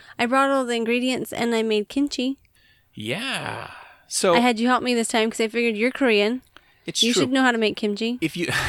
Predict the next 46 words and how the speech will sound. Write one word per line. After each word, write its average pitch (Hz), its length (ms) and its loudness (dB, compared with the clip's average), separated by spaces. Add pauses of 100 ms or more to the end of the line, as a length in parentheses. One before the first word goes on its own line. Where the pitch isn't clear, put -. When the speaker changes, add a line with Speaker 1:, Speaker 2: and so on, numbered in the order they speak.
(220)
Speaker 2:
<laughs> - 1400 -4
it's - 140 -12
true. 95 200 -10 (380)
Um, 120 380 0 (180)
if 139 140 0
you 147 120 -2
didn't 220 340 -2
know, 98 300 -2
I'm 165 220 -2
half - 440 -8
Korean. - 600 -8 (420)
And 107 240 -6
so 104 640 2
I 113 160 0
grew 123 240 0
up 113 140 0
eating 110 240 -4
a 113 40 -4
lot 95 280 -8
of 113 100 -8
Korean 95 400 -10
food. 220 160 -2
Speaker 1:
And - 100 -6
I'm 208 240 -2
a 247 80 -2
Korean 220 540 -2
food 240 400 -2
eater. 196 480 -2 (160)
Speaker 2:
And 104 260 -4
Kendra 113 280 -6
is - 200 -2
not 349 440 2
Speaker 1:
<laughs> - 20 -16
Speaker 2:
Korean 196 460 -4
at - 100 -6
all, 254 300 -2 (480)
but 135 180 -4
she 120 160 -4
does 131 340 -2
love 117 180 0
Speaker 1:
I - 40 6
do 147 120 4
Speaker 2:
the 113 40 -2
Speaker 1:
claim 285 280 4
Speaker 2:
food. - 200 2
Speaker 1:
it. - 80 -10